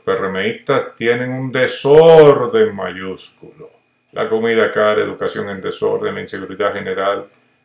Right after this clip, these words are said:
En el veinticuatro se van. En el veinticuatro se van". Eso, eh, yo lo creo así. Lo, lo creo más todavía. Es más, eh, miren,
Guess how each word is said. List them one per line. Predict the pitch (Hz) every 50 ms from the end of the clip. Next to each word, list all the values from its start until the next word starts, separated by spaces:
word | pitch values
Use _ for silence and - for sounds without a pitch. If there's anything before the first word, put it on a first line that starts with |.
| _ _ _
En | - 95 104
el | 110 110 107
veinticuatro | 110 233 160 - - 117 107 - 117 123 127 113 104 - - - - _ _ _ _ _
se | _ - - - -
van. | 65 67 67 65 - _ _ _ _ _ _ _ _ _ _ _ _ _ _ _ _ - -
En | - 107 104 107
el | 110 110 110 104 98
veinticuatro | 113 110 107 101 - - 110 104 - - 131 127 127 127 - - - - - - _ _ _
se | _ - - - - - -
van". | - - - - - - - - _ _ _ _ _ _ _ _ _ _ _ _ _ _ _ _ _ _ _ _ _ _ -
Eso, | - - - - - - - 143 147 156 156 - - _ - - - 110
eh, | 107 95 90 87 85 82 85 -
yo | 95 98 101
lo | 101 107 -
creo | - 98 101 - -
así. | 110 - 135 151 - _ _ _ - - _ _ _ -
Lo, | - 90 90 90 - -
lo | 104 101 98 -
creo | - - 107 110 135 156 - 165 127
más | 95 95 107 131 147 143 - - -
todavía. | - 90 87 85 85 87 87 - 160 160 113 98 95 - _ _ _ _ _ _ _ _ _ _ -
Es | - 107 117
más, | 131 147 151 147 143 - - - - _ _ _ _ _ -
eh, | 107 95 95 92 92 90 90 90 87 87 - _ _ _ _
miren, | 113 135 160 165 139 113 107 -